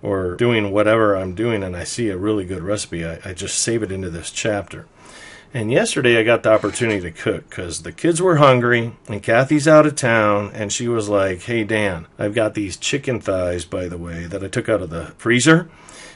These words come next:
and they've been in the fridge for a little while, so you better cook 'em up, otherwise they're gonna go bad." So I picked a recipe from here,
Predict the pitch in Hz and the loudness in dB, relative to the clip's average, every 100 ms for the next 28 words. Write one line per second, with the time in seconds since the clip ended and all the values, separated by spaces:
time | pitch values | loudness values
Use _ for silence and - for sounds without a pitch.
0 | _ - 107 104 107 101 90 - 101 - | _ -6 -2 0 0 -2 -4 -2 -2 -4
1 | 95 90 90 95 95 - 104 113 - 98 | -8 -8 -6 -6 -6 -4 -2 -2 -2 -8
2 | 92 95 82 95 87 85 87 80 80 82 | -8 -10 -8 -10 -10 -10 -10 -10 -12 -10
3 | 80 78 - 104 101 - - 180 139 - | -10 -8 -8 -8 -6 -6 0 4 6 4
4 | - 110 - 104 92 95 101 - | -2 -4 -2 -6 -4 -4 -4 -8